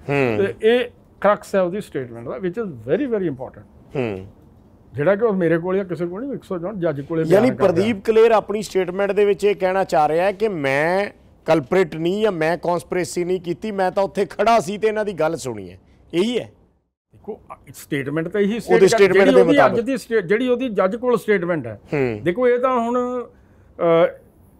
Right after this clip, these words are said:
Speaker 2: ਜਿਹੜੀ ਸਿੱਟ ਹੈ ਮੌਜੂਦਾ, ਜਿਹੜੇ ਕੋਈ ਤਫਤੀਸ਼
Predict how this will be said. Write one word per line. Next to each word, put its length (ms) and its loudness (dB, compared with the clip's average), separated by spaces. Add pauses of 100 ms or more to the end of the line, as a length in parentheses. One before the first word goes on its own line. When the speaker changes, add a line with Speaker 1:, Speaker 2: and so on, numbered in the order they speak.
(340)
Speaker 2:
ਜਿਹੜੀ 240 -2
ਸਿੱਟ 380 -2
ਹੈ 240 -2
ਮੌਜੂਦਾ, 560 -10
ਜਿਹੜੇ 320 -2
ਕੋਈ 200 -4
ਤਫਤੀਸ਼ 500 -8